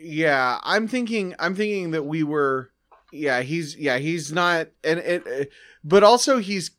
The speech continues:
he's so convinced throughout the episode that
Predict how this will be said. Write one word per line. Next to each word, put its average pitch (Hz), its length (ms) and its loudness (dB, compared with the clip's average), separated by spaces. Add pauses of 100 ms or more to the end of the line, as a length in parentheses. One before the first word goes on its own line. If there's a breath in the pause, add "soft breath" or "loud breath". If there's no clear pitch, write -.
he's 160 300 -8
so 208 200 4
convinced 170 1000 -6 (440)
throughout 156 260 2
the 143 120 -2
episode 165 880 0
that 131 600 -4